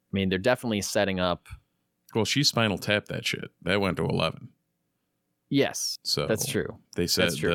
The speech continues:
Speaker 2: the, the Mon Calamari, uh, that was told that this was a trap, um, was, he, he had
Speaker 1: Yeah,
Speaker 2: it
Speaker 1: that
Speaker 2: set,
Speaker 1: was funny.
Speaker 2: set very low, and then they,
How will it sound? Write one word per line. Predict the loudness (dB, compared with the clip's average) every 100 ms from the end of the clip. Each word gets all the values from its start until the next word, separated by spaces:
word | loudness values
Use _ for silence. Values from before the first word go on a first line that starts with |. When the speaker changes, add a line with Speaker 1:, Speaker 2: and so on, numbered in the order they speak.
| 2
Speaker 2:
the, | 2
the | 2
Mon | 2 2
Calamari, | 0 2 2 4 2 0 -2 -8 -4
uh, | -2 0 -2
that | -2 -2
was | -2
told | 0 -2 -2
that | -4
this | -2 -2
was | -2
a | -6
trap, | -2 0 0 -2 -6 _ -20 -20 -20 _
um, | -2 0 0 -2 -6 -10 -16 _ _ _ _ _ _ -6
was, | 0 2 2 0 -2 0 0 0 -2
he, | -4 -2 -6 -8 -4
he | 0
had | 2 2
Speaker 1:
Yeah, |
Speaker 2:
it | 2
Speaker 1:
that |
Speaker 2:
set, | 2 2
Speaker 1:
was | 0
funny. | -2 0
Speaker 2:
set | 2 0 0
very | 0 2 2
low, | 2 2 0 -2 -4 _ -20 _ _ _ _
and | 0 2
then | 2 2 2 2 0 -2 -6 -4
they, | -2 -2